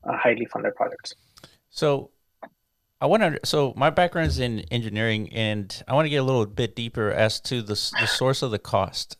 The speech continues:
Speaker 2: just to, uh, for me to understand is, say, for example, can I host my own personal A I on my own server that people can query? Would that be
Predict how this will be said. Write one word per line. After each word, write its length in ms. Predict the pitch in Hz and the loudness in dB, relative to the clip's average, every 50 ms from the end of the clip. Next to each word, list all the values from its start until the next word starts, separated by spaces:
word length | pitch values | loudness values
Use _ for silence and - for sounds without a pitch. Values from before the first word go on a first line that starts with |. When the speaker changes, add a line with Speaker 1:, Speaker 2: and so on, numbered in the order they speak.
| - - 131 | -20 -16 -10
Speaker 2:
just 320 | 127 135 135 - - - - | -6 -4 -4 -4 -4 -4 -6
to, 320 | - 143 131 127 120 113 | -6 -4 -2 -2 -2 -2
uh, 60 | 107 | -2
for 160 | - - 123 | -2 -2 -2
me 140 | 117 123 127 | -2 -2 0
to 100 | 113 110 | -2 -2
understand 640 | 117 110 101 95 - - 104 104 101 95 92 92 - - _ _ _ _ _ _ _ _ _ _ _ _ | -2 -2 -2 -4 -4 -4 -2 -2 -2 -2 -4 -6 -10 -16 _ _ _ _ _ _ _ _ _ _ _ _
is, 540 | 135 143 139 139 131 127 127 - - - - - 117 | -2 0 2 2 2 0 0 -2 -2 -2 -4 -4 -2
say, 240 | 117 - - 180 | 0 2 2 2
for 160 | 180 - 214 190 | 0 2 0 0
example, 720 | 151 - 139 135 127 120 - 107 98 95 95 98 113 - - _ _ _ _ _ _ _ _ _ _ - | 2 2 4 4 4 4 2 0 0 0 0 -2 -6 -10 -14 _ _ _ _ _ _ _ _ _ _ 0
can 280 | - - 165 170 170 - | 4 4 4 4 4 2
I 280 | - - 147 208 208 | 2 4 4 4 4
host 520 | 160 139 151 147 160 160 151 - - - 131 | 4 4 4 4 4 4 2 0 -2 -2 0
my 180 | 127 127 120 | 2 4 4
own 520 | 98 113 123 123 127 131 127 123 123 117 - _ _ - | 4 2 2 2 2 2 0 -2 -4 -8 -10 _ _ -12
personal 840 | - - 131 131 127 - - 135 127 123 120 117 117 110 110 113 - _ _ - | -4 -2 0 0 0 -2 -4 -2 -2 0 0 0 0 0 -2 -4 -8 _ _ -2
A 220 | 123 123 123 113 | 0 2 4 4
I 340 | 110 110 110 110 110 110 110 - | 6 6 6 6 6 4 2 2
on 160 | - 117 113 | 0 0 2
my 140 | 110 107 107 | 2 2 2
own 240 | 104 110 120 120 113 | 2 2 2 0 -2
server 460 | - - - 120 120 107 104 104 101 | -2 0 2 2 2 2 2 0 0
that 180 | 95 101 98 - | 2 0 0 0
people 260 | - 131 127 - 113 | -2 -6 -4 -4 -6
can 160 | - 107 98 | -6 -6 -8
query? 560 | - - - 110 110 117 127 139 151 170 - _ _ _ _ _ _ _ _ _ _ | -6 -2 0 2 2 2 2 0 -2 -4 -6 _ _ _ _ _ _ _ _ _ _
Would 140 | - 123 120 | -2 2 4
that 240 | 131 139 160 165 - | 6 6 6 4 4
be 600 | - 156 151 143 135 131 120 117 110 107 117 | 0 0 2 2 0 0 0 -2 -2 -4 -6